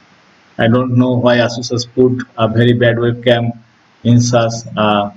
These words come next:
good device. It doesn't make any sense, but yeah, it's very bad. Secondly, its battery is not that powerful. With sixty percent battery, I get at most one hour and twenty minutes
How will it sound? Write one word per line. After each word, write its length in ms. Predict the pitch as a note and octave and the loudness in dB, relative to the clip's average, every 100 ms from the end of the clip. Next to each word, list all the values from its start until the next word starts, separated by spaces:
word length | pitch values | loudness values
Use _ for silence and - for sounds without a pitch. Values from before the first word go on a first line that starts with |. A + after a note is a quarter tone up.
| - A2+ | -8 0
good 200 | B2+ A#2+ | 2 2
device. 560 | A#2+ A#2+ B2 - - _ _ _ _ _ _ _ _ _ _ _ _ _ _ _ _ - - | 2 2 2 -2 -10 _ _ _ _ _ _ _ _ _ _ _ _ _ _ _ _ -18 -6
It 140 | A#2+ | -4
doesn't 300 | A2 A#2 A#2+ | 0 0 2
make 180 | A#2+ A#2 | 0 0
any 140 | A#2 A#2 | 0 -2
sense, 500 | A#2+ C3 D3 - - _ _ - | 0 0 -2 -8 -14 _ _ -4
but 280 | A2 - - _ _ - | -4 -4 -18 _ _ -4
yeah, 260 | A#2+ - | -4 -4
it's 140 | G#2 G2+ | -6 -4
very 200 | A2 G#2 | 0 0
bad. 380 | A2+ C#3 - - - _ _ _ _ _ _ _ _ _ _ | 0 -2 -6 -18 -20 _ _ _ _ _ _ _ _ _ _
Secondly, 580 | - D#3+ E3 E3 E3 D3 | -4 -2 0 2 2 2
its 200 | D3 - | 0 0
battery 500 | A#2 B2+ C3 C#3+ C#3+ | 0 0 2 2 2
is 140 | B2 | 0
not 240 | B2+ C3 B2+ | 2 2 0
that 200 | B2+ B2 | -2 -2
powerful. 540 | A#2+ A#2+ A#2+ C3 - - _ _ _ _ _ _ _ _ - | 0 0 -2 -8 -12 -20 _ _ _ _ _ _ _ _ 0
With 180 | C3 B2+ | 0 0
sixty 280 | B2 C3+ | -4 0
percent 380 | C#3 C3+ C#3+ C#3 | 0 0 0 0
battery, 560 | B2 B2 C3 C3+ D3 - - | 0 0 0 2 0 -4 -6
I 220 | A#2 A#2+ | 0 2
get 280 | A#2+ C3 B2 | 2 0 0
at 280 | A#2+ C3 C3 | -2 -4 0
most 400 | C#3 C#3+ - - _ | 0 0 -4 -18 _
one 220 | B2+ C3 | 0 2
hour 240 | C3 C3 C3 | 2 2 2
and 200 | B2+ B2+ | 0 0
twenty 280 | B2+ B2+ C3 | 0 2 2
minutes 500 | C3 C3+ C3+ - | 2 2 -4 -8